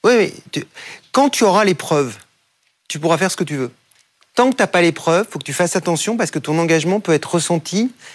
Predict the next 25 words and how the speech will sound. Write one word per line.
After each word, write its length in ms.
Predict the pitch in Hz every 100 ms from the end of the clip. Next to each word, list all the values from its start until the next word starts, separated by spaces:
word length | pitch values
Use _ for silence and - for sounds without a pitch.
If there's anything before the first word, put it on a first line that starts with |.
| _ -
différemment 960 | 143 214 214 - 196 160 170 175 202 285 _ _ -
que 120 | 175
ce 100 | 151
qu'il 200 | - 165
est, 120 | 175
c'est-à-dire 420 | 175 156 143 165 170
quelque 160 | 143
chose 160 | - 160
de 80 | 139
très 160 | -
positif. 560 | 156 139 127 - - - _ _ _ - - -
Donc 140 | 120 -
ça, 120 | 226
c'est, 240 | - 185 -
c'est 240 | - 156
le, 400 | 143 143 135 120 - _ _
c'est 160 | - 170
le 160 | 160 156
truc 220 | - 156
global 400 | 156 139 113 101 -
que 100 | 117
je 80 |
voulais 160 | 113 131
te 120 | 123
dire. 280 | 113 92 -